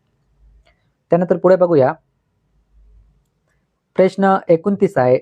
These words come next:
डोलोमाइटचे साठे कोणत्या जिल्ह्यात आहे? खूप आयएमपी प्रश्न आहे मित्रांनो, लक्षात ठेवा की डोलोमाइटचे साठे हे कोणत्या जिल्ह्यामध्ये आहेत? तर नागपूर या जिल्ह्यामध्ये बघा, डोलोमाइटचे साठे आहेत.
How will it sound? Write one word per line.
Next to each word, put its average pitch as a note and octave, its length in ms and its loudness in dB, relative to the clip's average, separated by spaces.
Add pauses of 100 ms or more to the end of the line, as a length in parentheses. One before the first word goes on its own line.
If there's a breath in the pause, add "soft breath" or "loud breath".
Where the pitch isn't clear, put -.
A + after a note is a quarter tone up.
डोलोमाइटचे F#3 800 0
साठे C3 400 -2 (120)
कोणत्या E3+ 420 0
जिल्ह्यात C3+ 440 0 (100)
आहे? B2+ 340 -2 (440)
खूप F#3 300 0
आयएमपी D#3+ 480 -2
प्रश्न D#3+ 280 0
आहे F3 80 -2
मित्रांनो, E3+ 500 -2
लक्षात C#3+ 360 -2
ठेवा C3 320 0 (440)
की G#3 80 0
डोलोमाइटचे F#3 720 0
साठे D#3+ 300 -2
हे B2+ 160 -2 (140)
कोणत्या F#3+ 440 0
जिल्ह्यामध्ये C#3 640 0
आहेत? B2+ 300 -4 (720)
तर F3 180 2 (100)
नागपूर E3 440 0
या F#3+ 140 4
जिल्ह्यामध्ये F3 500 0
बघा, C3 320 0
डोलोमाइटचे D#3+ 720 -2
साठे C#3+ 420 -4
आहेत. A#2+ 360 -6